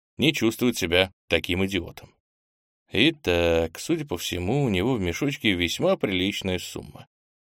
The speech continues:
Идти с такой в город смысла не имело, и Дункан просто отсыпал себе в небольшой поясной иномирный кошелек на молнии горсть монет. Лошадь он покупать, естественно, не собирался,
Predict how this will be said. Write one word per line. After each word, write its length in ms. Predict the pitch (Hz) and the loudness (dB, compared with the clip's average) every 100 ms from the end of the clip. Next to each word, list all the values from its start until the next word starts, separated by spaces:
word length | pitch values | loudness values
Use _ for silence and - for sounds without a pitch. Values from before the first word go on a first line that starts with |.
| _ 98 | _ 2
Идти 380 | 95 - 117 | 2 4 2
с 80 | 107 | 2
такой 340 | 90 82 82 82 | 2 2 0 -2
в 80 | |
город 380 | 80 180 190 185 | 0 -2 0 -2
смысла 560 | - 87 127 151 - 160 | -4 -2 -2 -2 0 0
не 260 | 160 165 143 | 2 0 2
имело, 680 | 95 90 87 87 85 85 - | 2 4 4 6 4 4 0
и 220 | 90 90 | 2 2
Дункан 560 | 139 196 185 165 127 98 | 2 -2 0 0 0 0
просто 440 | - 139 - 95 | 0 0 2 2
отсыпал 480 | 87 - 113 - 92 | 2 0 -2 0 -4
себе 320 | - 90 95 | -2 0 0
в 80 | 87 | 2
небольшой 480 | 85 87 82 98 87 | 0 0 0 -2 -2
поясной 680 | - 90 90 - 98 92 - 135 | 0 0 0 -2 0 0 -2 0
иномирный 680 | 117 120 117 95 82 87 | 2 2 2 2 0 -4
кошелек 520 | 85 127 170 208 202 - - | -6 -2 0 0 -2 -6 0
на 140 | 170 | 2
молнии 500 | 165 165 165 160 147 _ | 4 4 6 4 2 _
горсть 460 | 87 85 160 - 135 | -6 0 0 -2 -4
монет. 460 | 139 120 - - - _ _ _ _ _ - | -4 -4 -10 -20 -20 _ _ _ _ _ -8
Лошадь 540 | 85 131 190 - 147 | 0 2 0 -4 -4
он 120 | 135 139 | -4 -6
покупать, 460 | 104 - 139 135 | -10 -2 -2 0
естественно, 580 | 98 - 135 127 131 123 | -6 -4 -4 -4 -4 -2
не 140 | 120 | -2
собирался, 1000 | 117 127 120 147 160 113 85 - - - | 0 -2 2 4 6 4 2 -6 -12 -16